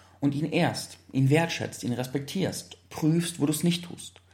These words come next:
Das kann sehr viel verändern und dein Penis wird's dir danken, indem er einfach noch viel mehr spüren wird, indem er noch feiner wird,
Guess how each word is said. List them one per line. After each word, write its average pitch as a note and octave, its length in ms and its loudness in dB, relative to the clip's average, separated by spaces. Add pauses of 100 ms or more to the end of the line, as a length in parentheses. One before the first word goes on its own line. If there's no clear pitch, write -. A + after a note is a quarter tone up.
(380)
Das - 180 -4
kann C3 360 4
sehr C#3+ 320 2
viel G3 260 0
verändern C#3 760 0 (380)
und B2+ 140 -2
dein B2 140 4
Penis D#3 400 2
wird's E3 180 2
dir F3+ 120 0
danken, C3 680 0 (100)
indem A#2+ 320 2
er C3 380 2 (720)
einfach B2 300 0
noch C3 100 -2
viel - 200 0
mehr E3 120 0
spüren D#3+ 420 0
wird, - 280 -8 (360)
indem A#2+ 260 2
er C#3 40 6
noch C3+ 140 2
feiner C#3 420 0
wird, - 260 -10